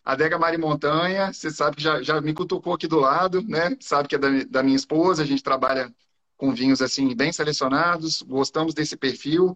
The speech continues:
temos essa vocação, né? Minha esposa tem essa vocação, e a gente conversa, a gente conversa aí e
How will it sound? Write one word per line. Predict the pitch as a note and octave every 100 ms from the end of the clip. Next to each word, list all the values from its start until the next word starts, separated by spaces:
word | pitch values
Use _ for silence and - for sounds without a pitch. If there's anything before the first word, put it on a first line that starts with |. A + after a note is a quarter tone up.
| -
temos | D#3+ G3 F3+
essa | D#3 D3+
vocação, | C3 C3 A#2 D3 D#3+ E3+
né? | E3+
Minha | C3+
esposa | B2 - B2+
tem | B2
essa | D3+ D3
vocação, | B2+ A#2+ - C3+ E3+ - - - _
e | - C#3
a | D3+
gente | F3
conversa, | - F#3 C#3+ G#2 B2
a |
gente | C#3 C#3
conversa | D3 C#3+ C#3+ C#3
aí | C#3 E3 E3+ D#3+ D3+ D3 C#3
e | B2